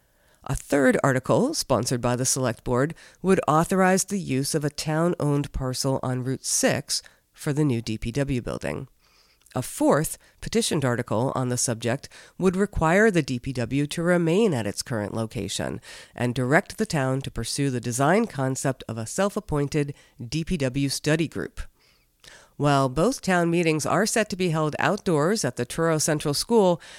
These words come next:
there may still be challenges in accommodating the number of people expected to participate. Town manager Darren Tangeman said that between voters and non-voters,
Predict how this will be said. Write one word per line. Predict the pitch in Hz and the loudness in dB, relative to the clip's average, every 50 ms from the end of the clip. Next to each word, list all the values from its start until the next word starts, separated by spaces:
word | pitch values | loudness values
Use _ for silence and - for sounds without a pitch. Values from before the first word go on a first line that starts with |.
| - - | -10 0
there | - 170 175 165 | 4 6 6 6
may | 165 170 175 180 214 269 320 | 6 6 4 6 6 4 4
still | - - - 247 247 | 2 2 2 2 2
be | 214 240 220 | 2 0 0
challenges | - - 185 175 202 214 185 160 127 127 110 104 113 - - | 0 2 2 4 4 4 2 2 2 0 0 0 0 0 0
in | - 143 | 0 0
accommodating | 139 135 - 165 175 196 214 202 190 196 190 190 202 190 | 0 0 0 0 2 2 2 4 4 4 4 4 2 2
the | 156 139 | 2 0
number | 139 139 156 170 196 208 214 | 2 2 2 2 2 2 2
of | 214 208 | 2 0
people | - 233 226 - - 147 143 139 | 0 -2 -2 0 0 0 0 0
expected | - 123 - - - - - 131 123 - - 131 - | -2 -4 -4 -6 -6 -4 -4 -4 -4 -4 -6 -8 -6
to | - 123 | -8 -6
participate. | - - 127 - - 156 147 - 135 - - 85 65 - - _ _ - - - - - - - - - - - | -6 -4 -4 -2 -2 -2 -2 -4 -4 -4 -4 -4 -4 -6 -10 _ _ -20 -20 -20 -20 -20 -20 -20 -20 -20 -14 -4
Town | - 170 147 139 143 143 | 2 4 4 6 6 4
manager | 135 139 147 156 165 151 147 143 135 | 4 4 4 4 4 4 4 2 2
Darren | 123 143 143 151 151 135 127 | 2 2 4 4 4 2 2
Tangeman | 123 131 147 156 180 214 190 170 147 143 123 120 131 | 0 0 0 2 2 2 2 2 2 2 2 0 0
said | - - 147 156 170 | 0 0 0 0 2
that | 160 160 139 - - _ | 2 0 0 0 -2 _
between | - 147 - - 220 240 240 190 | -6 -4 -2 0 2 2 2 2
voters | 139 131 143 156 170 190 220 233 233 202 - | 2 2 4 4 6 6 6 4 4 2 0
and | - - 160 185 202 202 | 0 2 4 4 4 4
non-voters, | 175 165 170 190 220 196 143 135 127 123 127 123 123 123 - | 4 6 6 6 4 4 2 0 0 0 0 0 -2 -2 -6